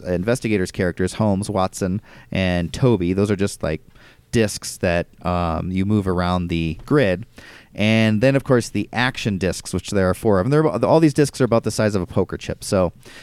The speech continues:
if you think of the three-by-three grid, about, I don't know, two-thirds the size of a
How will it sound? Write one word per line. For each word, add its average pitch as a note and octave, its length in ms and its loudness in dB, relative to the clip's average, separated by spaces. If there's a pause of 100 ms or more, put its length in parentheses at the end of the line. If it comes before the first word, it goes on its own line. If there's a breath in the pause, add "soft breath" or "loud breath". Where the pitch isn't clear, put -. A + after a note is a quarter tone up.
if A2+ 100 -2
you B2+ 60 2
think D3+ 140 2
of C3+ 80 2
the A2+ 80 0
three-by-three A#2 920 2
grid, G#2+ 580 2
about, F#2+ 640 2
I G#2+ 140 -2
don't G2 140 0
know, E2+ 240 0 (680 loud breath)
two-thirds A#2+ 600 4
the G#2+ 100 0
size G#2 480 0
of F#2 100 0
a F#2 120 2